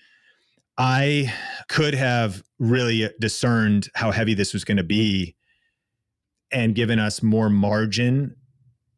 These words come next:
rather than just allowing us to basically keep our day-to-day the same at Think Media while also trying to run a million dollar event, which is insane in and of itself. That's its own business, by the way.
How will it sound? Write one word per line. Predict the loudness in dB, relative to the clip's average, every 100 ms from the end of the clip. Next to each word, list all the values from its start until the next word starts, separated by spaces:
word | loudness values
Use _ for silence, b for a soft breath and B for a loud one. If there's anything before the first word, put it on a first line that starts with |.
| _ -20 _ _
rather | 0 0 0 0
than | 2
just | 0 0 -2
allowing | -2 0 0
us | -2
to | -6
basically | -10 -2 0 0 -2 -6 -6
keep | -4 -4 -2
our | -2
day-to-day | -2 -2 0 -2
the | -2
same | -4 0 0
at |
Think | 0 0
Media | 0 2 0
while | 0 -2 -2 -6 -2
also | 0 0 -2 -2 -4
trying | -4 -4 -2
to | -2 -2
run | 0 0
a | 0
million | 0 0 0
dollar | -2 -2 -4
event, | -8 -12 -14 -20 _
which | -4 -4
is | -4
insane | -6 -4 -2
in | -2
and | -2
of | -4
itself. | -4 -6 B B
That's | -2
its | -2
own | 0 0
business, | 0 -2 -6
by | -6 -6
the |
way. | -6 -10